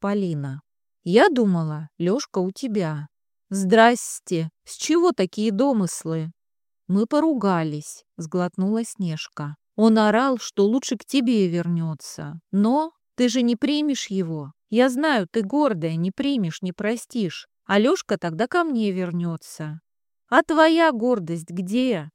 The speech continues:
Чего ты за мужика уцепилась, если он бегает от тебя, как от чумы? Мать все мозги проела, чтобы мы брак оформили. Алексей врач все-таки, и теперь у него квартира есть. А недавно его в частную клинику пригласили.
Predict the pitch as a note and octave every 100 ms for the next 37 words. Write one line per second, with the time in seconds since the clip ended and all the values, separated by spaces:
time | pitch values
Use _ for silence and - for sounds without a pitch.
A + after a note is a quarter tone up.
0 | - - D#4+ F4 A#3+ G3+ G3+ G#3+ A#3 C4
1 | - C4+ G#3 F#3+ - A3+ C4+ A#3+ F3+ -
2 | G3 G3+ A3 A#3 A#3 G#3 A#3+ F3 F3 E3+
3 | F#3 _ - A3 F#3+ F3 F#3+ - G3+ -
4 | - A#3 B3 A3 D#3+ C3+ _ _ _ _
5 | _ F3 G#3 C#4+ - - G#3 B3 B3+ A3
6 | A3 - E3 G#3 G3 D#3+ D3 D3 - F3+
7 | G3 G3+ C4 G3 G3 E3 D#3+ D#3+ - F#3
8 | D#3+ D3+ C#3+ C#3+ D3+ _ F#3+ G#3 - -
9 | D#4+ A#3+ F3 G#3 - - - G#3 E3 -
10 | - C#3+ - G3 G3+ E3 A#3+ E4 G#3 F3
11 | G3 C4 C#4+ - G#3+ F#3+ F3 E3 D#3 D3+
12 | C#3+ - _ - G#3 A3+ G#3 C#4 D4 G#3
13 | F3 G3+ C4 - G#3+ - B3+ B3+ C#4 A#3
14 | F#3 - F3 F3+ F3+ G3 - - F#3+ D#3+
15 | C#3+